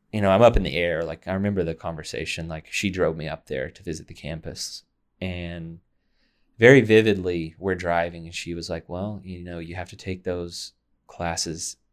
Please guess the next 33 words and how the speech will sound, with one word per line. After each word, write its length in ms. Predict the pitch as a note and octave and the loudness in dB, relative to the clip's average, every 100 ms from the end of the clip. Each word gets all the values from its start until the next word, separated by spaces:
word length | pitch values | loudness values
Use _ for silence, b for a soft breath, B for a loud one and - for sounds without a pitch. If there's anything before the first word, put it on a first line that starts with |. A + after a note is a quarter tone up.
| _ _ _ | _ _ _
anyways. 560 | G#2 A2 G2+ E2+ E2+ G2 | -4 -2 0 -2 -2 -6
Like, 140 | F2+ F2 | -10 -6
why 140 | F2+ | -4
don't 180 | F#2 F#2+ | -4 -8
you 60 | |
just 280 | G2 F#2 - _ _ | -8 -8 -10 _ _
take 280 | G2 F#2+ - _ _ - | -4 -4 -8 _ _ -14
two 260 | - G#2+ E2 | -4 0 0
acting 320 | F2+ G2 F2 | -2 -8 -12
classes? 680 | F2+ D#2+ - D2+ D#2 - - _ _ _ _ _ _ _ _ | -10 -10 -10 -12 -10 -10 -14 _ _ _ _ _ _ _ _
They 100 | E2+ | -6
have 180 | F#2 F#2 | 0 0
those 200 | E2+ D#2+ | 0 -4
there, 140 | E2 D#2+ | -6 -6
right?" 120 | E2+ | -8
And 100 | - | -12
I 40 | |
was 140 | E2 - | -16 -18
like, 160 | - _ - | -20 _ -20
"Uh, 60 | - | -20
yeah, 320 | - - F2+ - - | -12 -8 -8 -10 -18
they, 160 | - _ - | -20 _ -20
they 100 | - | -14
do." 300 | F#2 F2+ - | -10 -10 -10
She 120 | F#2 | -12
was 80 | G2 | -10
like, 80 | F2+ | -8
"Why 60 | |
don't 120 | G2+ G#2 | -8 -8
you 60 | |
just 180 | G2 - | -12 -8
take 240 | F2 F#2 | -6 -6
those? 400 | - A#1+ - - | -10 -12 -12 -20